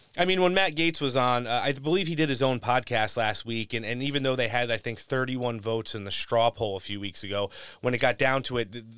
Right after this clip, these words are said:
the person that was interviewing really took him to task, and they're like, "How many votes? How many votes, Matt? Matt, game day, how many votes?" And he's like, "I know for sure we have four people who aren't gonna vote for McCarthy." Now you're talking about McCarthy has to whip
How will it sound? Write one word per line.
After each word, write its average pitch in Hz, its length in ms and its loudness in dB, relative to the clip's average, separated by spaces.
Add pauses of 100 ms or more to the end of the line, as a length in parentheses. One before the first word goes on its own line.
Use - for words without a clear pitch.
(120)
the 139 140 -6
person 160 360 0
that 139 80 0
was 131 100 -2
interviewing 117 480 -2
really 135 400 2 (320)
took 147 160 -4
him 131 100 0
to 113 60 -6
task, 127 480 0
and 113 80 -2
they're 117 80 -2
like, 113 140 0
"How 156 160 2
many 165 160 2
votes? 120 400 0
How 147 140 0
many 180 140 0
votes, 170 300 4
Matt? 127 260 2
Matt, 135 320 -2 (460)
game 185 260 4
day, 139 180 4
how 151 140 2
many 151 140 2
votes?" 139 260 4
And 120 80 -6
he's 117 120 -2
like, 123 200 4 (400)
"I 180 200 2
know 175 180 6
for 151 160 0
sure 147 280 4
we 131 140 -2
have 120 340 0 (200)
four 143 440 4
people 123 360 -2
who 117 200 -6
aren't 107 200 -6
gonna 107 120 -6
vote 98 200 -6
for 101 100 -12
McCarthy." 90 500 -8 (320)
Now 135 120 2
you're 170 140 4
talking 165 280 0
about 135 300 2 (120)
McCarthy 131 380 0
has 127 140 2
to 123 80 -4
whip 123 260 -2